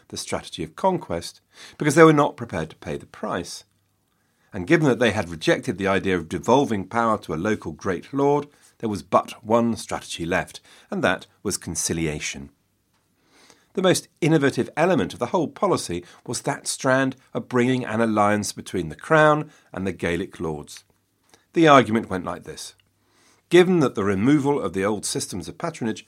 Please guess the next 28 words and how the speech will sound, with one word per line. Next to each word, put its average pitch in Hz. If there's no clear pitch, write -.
had 110
caused 98
bloody 80
chaos, 139
given 156
that 127
true 110
peace 165
and 104
integration 113
under 101
an 90
English 113
king 104
will 87
only 104
come 92
with 82
English 78
law, 131
let's -
replace 113
these 95
different 95
lords 87
and 76
protection 110
relationship 107